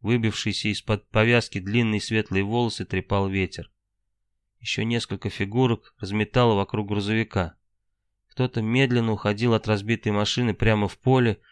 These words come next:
ни на что не обращая внимания, видимо, совершенно оглушённый и ошарашенный. Всё это мелькнуло на пару секунд,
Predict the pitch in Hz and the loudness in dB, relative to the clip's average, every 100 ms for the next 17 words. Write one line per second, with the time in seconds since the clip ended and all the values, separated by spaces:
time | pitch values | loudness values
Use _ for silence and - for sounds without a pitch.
0 | _ _ 107 104 - 127 117 101 98 95 | _ _ 0 0 0 0 2 2 0 2
1 | 113 107 104 107 104 92 85 - - - | 2 2 2 0 2 0 -2 -10 -14 -18
2 | _ _ _ 95 104 98 98 - 101 98 | _ _ _ -6 -4 -4 -6 -4 -2 -2
3 | - 104 98 92 98 - 117 113 95 87 | 0 0 0 -2 -4 -2 -2 0 -2 0
4 | 101 101 95 - 85 85 _ _ _ _ | 0 2 0 -4 -10 -16 _ _ _ _
5 | _ _ _ _ _ - 110 110 107 104 | _ _ _ _ _ -4 -4 -2 -4 -4
6 | 101 - 123 117 107 _ _ 98 98 113 | -4 -4 -2 0 -4 _ _ -2 2 2
7 | 107 - 101 - 110 85 - | 2 -2 -6 -2 -2 -2 -6